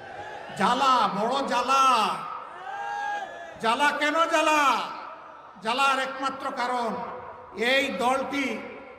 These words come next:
তাদের একই স্লোগান বরাবর দিয়ে আসছে, "মানুষের মুক্তির জন্য আল্লাহর আইন চাই।"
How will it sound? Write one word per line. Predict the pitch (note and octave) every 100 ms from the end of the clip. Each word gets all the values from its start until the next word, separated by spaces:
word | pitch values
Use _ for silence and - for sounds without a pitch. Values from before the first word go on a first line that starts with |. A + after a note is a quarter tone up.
| - -
তাদের | - C4 B3+ B3+ B3+ C4
একই | C#4 D#4+
স্লোগান | D4+ - B3+ A#3+ A#3+ G#3+ F#3+ - - - - -
বরাবর | F#3+ C4 D4 D4+ C#4+
দিয়ে | G#3+ B3
আসছে, | A#3+ G#3+ - B3 A3 F#3 - - - -
"মানুষের | G#3 B3+ - A#3+ G#3+
মুক্তির | A3+ G#3+ B3 A3
জন্য | G3+ G#3+ G#3+
আল্লাহর | G3+ G#3 G#3+
আইন | G#3 G#3
চাই।" | G3 G3+ E3